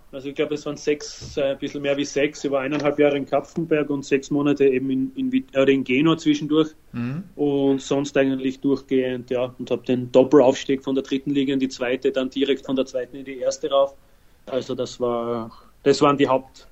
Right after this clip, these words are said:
Speaker 1: Hauptaugen-, ja, die Haupterfolge eigentlich, ja.
Speaker 2: Genau, darauf, darauf wollte ich nämlich auch zu sprechen kommen, auch über, äh, den F C Genua, da kommen wir gleich zu.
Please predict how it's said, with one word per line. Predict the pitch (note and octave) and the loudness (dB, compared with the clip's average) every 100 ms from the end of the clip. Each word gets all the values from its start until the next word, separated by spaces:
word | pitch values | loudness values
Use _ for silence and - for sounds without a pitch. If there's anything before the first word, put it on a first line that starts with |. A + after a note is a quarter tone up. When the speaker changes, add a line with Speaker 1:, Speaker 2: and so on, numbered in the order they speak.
| - | -4
Speaker 1:
Hauptaugen-, | C#3 - - B2+ C3 C3 B2+ - - | -4 -4 -10 -6 -6 -8 -12 -18 -6
ja, | C3 C3+ - _ - _ - | -2 -2 -6 _ -20 _ -6
die | C3+ | 0
Haupterfolge | D3 - D3 C3+ - B2+ B2+ B2+ | 0 -2 -6 -6 -4 -2 0 -2
eigentlich, | A#2 A#2 A#2 A2+ | -4 -6 -10 -10
ja. | A#2+ A2+ | -10 -12
Speaker 2:
Genau, | - B2+ A2+ G#2+ G2+ G2 | -6 -4 -2 -4 -6 -4
darauf, | B2 A#2+ C3+ C#3 - | -4 -2 -4 -4 -4
darauf | B2+ D3 C#3+ | -4 -4 -4
wollte | D3+ D#3 | -8 -8
ich | - | -10
nämlich | D3 C#3 | -8 -8
auch | C3+ - | -8 -8
zu | |
sprechen | - D3+ F3+ F#3+ E3+ | -10 -8 -8 -6 -6
kommen, | D#3 D#3+ C#3 | -4 -6 -4
auch | C#3 C#3 | -6 -6
über, | C#3+ C#3 C3+ B2+ B2 A#2 B2 A#2+ | -8 -4 -2 -2 -4 -6 -6 -6
äh, | A#2 | -6
den | B2+ | -8
F | C3+ - | -8 -6
C | B2+ | -6
Genua, | C3 F3+ F3 | -4 -2 -2
da | C3+ | -4
kommen | C#3+ C3 | -4 -6
wir | |
gleich | A#2 B2+ D3+ E3+ | -4 -4 -4 -6
zu. | - E3+ D#3+ | -4 -2 -2